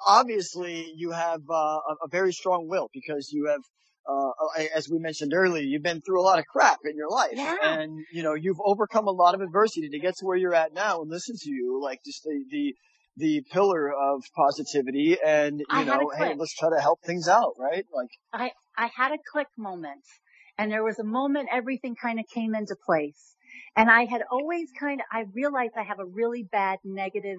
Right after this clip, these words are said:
Speaker 2: inner voice, and I say the meanest things to myself.
Speaker 1: <laughs>
Speaker 2: There's a guy on Facebook, Artie Wu, and I tell you, whoo, whoo, he should make a hundred bucks off of you. He's got some tips and tricks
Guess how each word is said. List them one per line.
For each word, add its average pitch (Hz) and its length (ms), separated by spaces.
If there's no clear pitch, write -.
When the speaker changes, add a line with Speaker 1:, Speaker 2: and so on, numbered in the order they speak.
Speaker 2:
inner 185 340
voice, 165 580
and 190 120
I 190 200
say 262 260
the 208 140
meanest 285 760
things 349 440
to 302 80
myself. 196 720
Speaker 1:
<laughs> 294 720
Speaker 2:
There's 269 340
a 262 60
guy 294 340
on 269 180
Facebook, 247 380
Artie 247 340
Wu, 247 300
and 196 100
I 233 140
tell 233 160
you, 226 440
whoo, 370 140
whoo, 392 280
he 269 120
should 247 180
make 240 180
a 208 60
hundred 214 280
bucks 254 280
off 190 180
of 170 140
you. 214 320
He's 285 260
got 320 140
some 208 140
tips - 360
and 233 140
tricks - 320